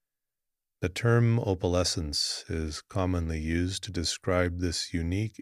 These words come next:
and beautiful phenomenon, which in gemology is termed play of color.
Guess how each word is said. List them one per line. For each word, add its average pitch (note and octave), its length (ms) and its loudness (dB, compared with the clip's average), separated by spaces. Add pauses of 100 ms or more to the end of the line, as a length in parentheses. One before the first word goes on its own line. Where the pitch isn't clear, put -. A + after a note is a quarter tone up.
and E2+ 180 -4
beautiful F2 540 -2
phenomenon, D#2 800 -6 (600)
which F#2 320 2
in F2 300 0
gemology E2 800 0
is D#2 200 -2
termed D2+ 500 -6
play D#2 260 -2
of D2 160 -6
color. D#2 480 -4